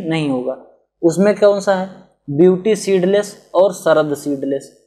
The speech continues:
ये दोनों बहुत important variety हैं, कई बार competitive exam में पूछी गई हैं। Beauty seedless और शरद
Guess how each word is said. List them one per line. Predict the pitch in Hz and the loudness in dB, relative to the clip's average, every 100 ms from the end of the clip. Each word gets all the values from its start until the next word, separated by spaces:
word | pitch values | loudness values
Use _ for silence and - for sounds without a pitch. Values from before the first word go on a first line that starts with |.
| _ | _
ये | 175 185 | 2 4
दोनों | 170 190 190 | 4 2 2
बहुत | 170 175 | 0 0
important | 180 170 165 160 170 | -2 0 0 0 -2
variety | 160 160 160 180 | 0 0 0 -2
हैं, | 196 | -2
कई | 190 165 | 0 2
बार | 151 147 | 4 2
competitive | 147 147 143 143 151 143 | 0 -6 -6 -6 -6 -8
exam | 135 147 151 | -6 -4 -4
में | 190 | -4
पूछी | 190 151 139 | -4 -6 -6
गई | 123 123 | -4 -6
हैं। | 120 - _ _ _ 135 | -8 -14 _ _ _ -2
Beauty | 147 151 185 | 0 2 2
seedless | 185 175 170 196 190 | 2 2 4 2 2
और | 202 | -6
शरद | - 160 165 156 | 0 2 2 0